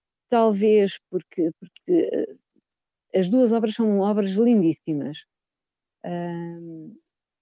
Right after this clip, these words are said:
mas aquela que talvez, eh, me cause maior, maior, eh,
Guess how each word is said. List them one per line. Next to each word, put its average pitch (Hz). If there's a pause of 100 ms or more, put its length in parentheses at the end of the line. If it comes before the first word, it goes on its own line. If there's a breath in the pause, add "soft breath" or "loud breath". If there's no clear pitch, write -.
(280)
mas 180
aquela 196
que -
talvez, 175 (380)
eh, - (240)
me 170 (400)
cause 196
maior, 185 (760)
maior, 175
eh, 156